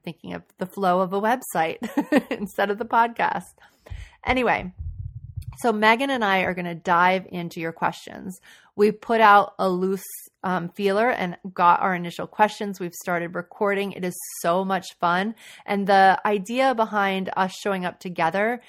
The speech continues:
is that she really has amazing skills around business, around, so this series is really for women who I find a lot of you are, who are either creating a business,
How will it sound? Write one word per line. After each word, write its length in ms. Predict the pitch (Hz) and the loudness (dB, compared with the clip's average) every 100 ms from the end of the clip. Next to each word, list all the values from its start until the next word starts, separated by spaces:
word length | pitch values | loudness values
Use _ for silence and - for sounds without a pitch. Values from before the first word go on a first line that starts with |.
| - - - | -20 -16 -2
is 160 | 202 185 | -2 0
that 180 | 208 202 | -2 -2
she 500 | - - 220 220 220 | -8 -8 -4 -2 -4
really 360 | 202 202 190 185 | -2 -2 -2 -2
has 340 | 180 165 175 - | 0 0 0 -8
amazing 1160 | 190 185 180 185 185 196 190 196 190 185 190 185 _ _ _ _ _ _ _ - | -6 -6 -4 -4 -2 -4 -4 -6 -4 -4 -6 -10 _ _ _ _ _ _ _ -20
skills 640 | - 214 180 175 175 175 - | -4 0 2 2 0 -4 -6
around 840 | 185 170 165 165 165 170 - 185 175 | -2 0 0 0 -2 -8 -10 -10 -6
business, 480 | 175 170 233 294 - - - | -6 -4 -4 -6 -8 -14 -8
around, 420 | 175 165 160 180 | -4 -2 -2 -4
so 100 | - | -8
this 140 | 185 190 - - | -6 -6 -8 -8
series 320 | 220 208 190 | 0 2 2
is 140 | 180 175 | -2 -8
really 280 | 185 185 185 | -6 -4 -4
for 220 | 196 180 | -4 -6
women 340 | 170 175 170 | -4 -4 -4
who 120 | 185 | -2
I 120 | 175 180 | -2 -4
find 360 | - 165 170 | -2 -2 -2
a 60 | 170 | -4
lot 220 | 170 165 | -2 -4
of 120 | 165 | -4
you 160 | 170 - | -10 -8
are, 440 | 170 160 165 170 - | -4 -2 -4 -6 -8
who 200 | 170 - | -10 -10
are 340 | - 170 165 165 | -6 -4 -2 -4
either 380 | 185 175 165 | -6 -6 -6
creating 720 | 156 - - 170 180 208 233 233 | -8 -14 -16 -8 -4 -4 -4 -6
a 60 | |
business, 500 | 202 220 214 214 214 | -4 -4 -2 -4 -6